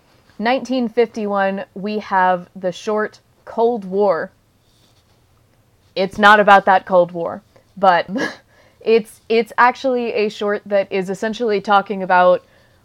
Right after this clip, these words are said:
when you get a cold or when you get sick in general, and kind of the, the war inside your body and the way that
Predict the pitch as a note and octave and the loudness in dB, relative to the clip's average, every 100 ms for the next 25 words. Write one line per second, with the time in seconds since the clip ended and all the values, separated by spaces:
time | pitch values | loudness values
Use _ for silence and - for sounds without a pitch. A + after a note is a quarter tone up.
0 | _ F#3 G3+ A3+ A3 A3+ G#3 G#3+ G3+ G#3 | _ 0 2 2 0 -2 2 0 0 0
1 | G3+ F#3+ F#3+ - F#3 F#3 F#3+ F#3+ F3+ F#3+ | 0 0 -6 -2 -2 -2 -6 -6 -2 0
2 | F#3 - - G#3 G3+ - F#3+ F#3 F3+ F3 | 0 -2 -8 -4 -4 -6 -8 -4 -2 -2
3 | F3+ E3+ F3 F3 _ _ - F#3 F#3 F3+ | -2 0 -2 -4 _ _ -6 -2 -2 -2
4 | G3 F#3 F3+ G3 F3+ F3 E3+ - G3 F#3 | -4 -2 -2 0 2 0 -2 -6 -6 -2
5 | B3 C4+ C4 A#3+ G#3+ A3 G#3 G3 F3+ A3 | 4 4 4 0 0 0 0 -2 0 0
6 | G#3+ G#3 G3+ F3+ F#3 F#3+ F#3+ F#3+ F#3 F3 | 0 -2 -4 -6 -2 0 0 -2 -2 -2
7 | F3+ | -2